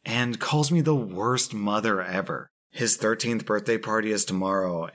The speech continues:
and since my seven-year-old daughter's birthday is only ten days apart, we usually celebrate them both on the same day. They're fine with it. I asked my stepson who he invited, and that's when he does a facepalm gesture and tells me that he already answered this question before in the worst tone ever.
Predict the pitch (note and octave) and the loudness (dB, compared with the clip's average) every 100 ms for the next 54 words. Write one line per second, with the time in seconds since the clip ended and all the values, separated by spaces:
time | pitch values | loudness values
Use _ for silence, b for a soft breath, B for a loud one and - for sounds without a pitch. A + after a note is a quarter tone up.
0 | - A2 G#2+ G2+ A2 - A2 G2+ - C#3 | -6 -4 -2 -4 -4 -2 0 2 2 2
1 | E3 D#3 C#3+ A#2+ F2+ F#2 G#2+ G2+ G2+ G2 | 2 4 4 2 0 0 0 0 -2 0
2 | A#2 A2 G#2 G2+ G2 G2+ G2+ G2+ G2 F#2+ | 0 0 0 -2 -2 0 0 2 0 -2
3 | F#2+ G2+ G#2 G2+ A#2+ D#3+ F3+ F#3 - A2 | -2 0 0 -2 0 2 2 2 0 0
4 | G#2+ G#2 G#2 F#2 G2 G2 G2 F#2 - F#2+ | 0 0 0 0 0 0 -2 0 0 0
5 | F#2 F#2 E2+ - - _ - - F#2+ F2+ | -2 0 -2 -4 -12 _ 0 2 0 -6
6 | E2 F#2+ E2+ - _ _ - A#2 G#2+ C#3+ | -8 -8 -8 -10 _ _ -2 0 2 2
7 | F#3+ E3+ - G#2+ A2 C#3 B2+ G#2+ A2 A2 | 2 2 2 2 2 0 0 0 0 0
8 | G2 F#2 G2+ G#2+ G#2+ - G#2 G#2 G2+ F#2+ | 0 0 2 2 0 -2 -4 -4 -4 -2
9 | C#3+ - G3 F#3 D#3 C#3 A2+ - G2+ G2+ | -2 0 2 2 2 2 0 0 -2 0
10 | - A#2 A2 A2+ G#2+ - A#2+ A2 A2+ G#2+ | 0 -2 0 0 0 0 0 0 0 -4
11 | G#2 A2+ B2 A#2 B2+ A#2 G#2+ G#2+ F#2 G#2 | -2 -2 0 0 0 2 2 0 0 0
12 | G#2 G2 F#2+ G2+ G#2 F#2+ F2+ - G2+ - | 0 0 -2 -2 -2 0 -2 0 -2 -2
13 | G#2 F#2 - G2+ G2+ A2 A2 G#2 G2 F2+ | -4 -6 -4 -2 0 0 0 0 -2 -2
14 | G#2 G#2+ - - G2 G2 G2+ G2 E2+ D2+ | 0 0 -2 -2 -2 -2 0 -2 -2 -8
15 | - | -12